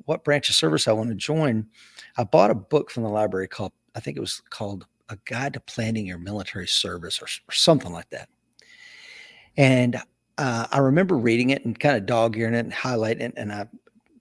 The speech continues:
told my young wife, who was eighteen at the time too, and I said, "Hey, you know, what do you think?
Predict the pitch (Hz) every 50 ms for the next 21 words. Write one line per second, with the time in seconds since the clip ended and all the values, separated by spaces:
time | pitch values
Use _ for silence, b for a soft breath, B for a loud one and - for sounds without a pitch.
0 | _ _ - - 156 147 123 127 113 107 110 127 139 143 135 123 113 104 107 104
1 | 104 110 110 104 95 - - - - - 117 110 - - - 113 104 98 101 98
2 | - - - - 107 95 95 92 98 - - 131 117 101 98 98 101 98 95 95
3 | - - - - - - - - - 90 92 - - _ _ _ _ - - -
4 | 147 - - 147 117 - - _